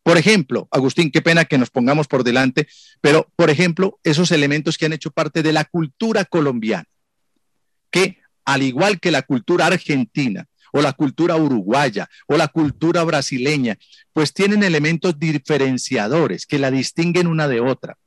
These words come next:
Pero esta corriente internacional ha querido modificar esos parámetros, esos elementos que están dentro de esa canasta que llamamos cultura, y uno de esos elementos, por ejemplo, Agustín, es el idioma, ¿no?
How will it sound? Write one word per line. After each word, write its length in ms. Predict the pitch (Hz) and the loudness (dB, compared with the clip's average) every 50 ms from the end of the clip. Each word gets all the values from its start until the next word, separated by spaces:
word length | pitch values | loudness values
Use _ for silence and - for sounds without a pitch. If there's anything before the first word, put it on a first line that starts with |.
| _ _ _ _ _ _ _ _ _ _ _ | _ _ _ _ _ _ _ _ _ _ _
Pero 340 | - 170 160 131 107 92 - _ _ _ _ _ _ | 0 2 2 2 0 -2 -6 _ _ _ _ _ _
esta 300 | - 143 127 - 190 185 | -6 -6 -4 -4 -4 -2
corriente 580 | - 208 202 185 214 208 214 208 185 165 - 175 | 0 0 0 2 2 2 2 2 0 0 -2 -4
internacional 800 | 170 151 165 151 151 151 156 - - 160 147 139 135 135 135 - _ _ _ _ _ _ _ _ - | -2 -2 -4 -4 -4 -4 -6 -4 -4 -4 -4 -2 -4 -6 -6 -12 _ _ _ _ _ _ _ _ -4
ha 100 | 151 165 | -4 -4
querido 540 | - - 190 185 180 180 175 160 156 151 143 | -2 0 0 0 2 2 0 2 0 0 0
modificar 960 | 135 143 151 160 151 190 196 165 - - 170 - _ - 156 147 139 135 131 - _ _ _ _ _ _ _ _ _ _ | 0 0 -2 0 0 -2 -2 -4 -4 -6 -8 -8 _ -2 0 0 0 -2 -4 -8 _ _ _ _ _ _ _ _ _ _
esos 440 | - 185 170 - - 190 190 170 - | -2 0 0 0 0 0 -2 -2 -4
parámetros, 840 | - _ 151 139 143 160 160 143 135 120 - _ 135 123 120 - - _ _ _ _ _ _ _ | -4 _ 0 0 2 2 0 0 -2 -2 -4 _ -4 -4 -4 -6 -8 _ _ _ _ _ _ _
esos 400 | 175 180 170 - 196 180 - - | 0 0 2 0 -2 -2 0 -2
elementos 800 | 170 151 143 139 139 156 175 175 156 - 185 180 160 - - _ _ _ _ _ | 0 0 0 0 0 0 0 -2 -2 -2 -2 -2 -2 -4 -8 _ _ _ _ _
que 80 | - 131 | -4 -4
están 280 | 120 - - 156 156 | -2 -2 -2 -2 0
dentro 360 | 143 180 180 151 - 160 151 | 0 -2 -2 -2 -2 -2 -2
de 100 | 135 131 | 0 0
esa 160 | 151 143 175 165 | 0 0 -2 -2
canasta 500 | - 151 135 131 147 147 - - 170 156 | -2 -2 -2 0 0 -2 -2 -4 -6 -4
que 140 | - 147 | -2 -2
llamamos 420 | 123 123 113 120 131 143 156 156 - | -2 0 0 0 -2 -2 -2 -4 -4
cultura, 560 | - 180 175 156 - - 170 156 156 156 - _ _ _ _ - _ _ | -4 -4 -4 -2 -2 -2 0 0 0 -2 -4 _ _ _ _ -20 _ _
y 100 | 165 170 | -2 0
uno 180 | 208 220 233 233 | 2 2 2 2
de 120 | 220 214 | 2 0
esos 180 | 185 202 185 - | 0 -2 -2 -2
elementos, 500 | 180 160 151 151 165 175 170 170 170 - | 0 0 0 0 0 -2 -2 -2 -4 -4
por 160 | _ 160 123 | _ -4 -2
ejemplo, 360 | 127 143 147 143 131 - 156 | -2 -2 -4 -4 -2 -2 -2
Agustín, 360 | 143 131 113 - - 156 151 - | 0 -2 -2 -2 -2 -4 -2 -2
es 120 | - - - | -2 -2 0
el 120 | 170 160 | 2 2
idioma, 360 | 151 151 170 202 214 160 101 | 2 2 2 2 0 0 -2
¿no? 220 | 92 113 160 185 | -2 -4 -6 -6